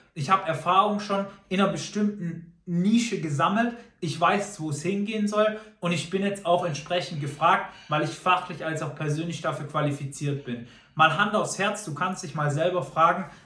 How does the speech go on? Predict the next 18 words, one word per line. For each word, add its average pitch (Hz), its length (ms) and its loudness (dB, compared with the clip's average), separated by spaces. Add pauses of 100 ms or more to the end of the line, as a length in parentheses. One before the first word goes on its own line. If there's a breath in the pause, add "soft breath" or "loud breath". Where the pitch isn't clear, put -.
(240 loud breath)
was 170 260 4
habe 180 140 2
ich - 80 -6
jetzt 151 200 -8
eigentlich 165 220 0
an 151 180 -4
praktischen 165 500 0
Erfahrungen 165 600 0
mitgenommen? 131 640 -2 (140)
Und 151 240 -2
in 165 100 -2
den 165 140 0
meisten 196 420 2
Fällen 185 280 -2
ist 180 160 -6
das 160 200 -6
relativ 175 560 -2
wenig, 185 500 -4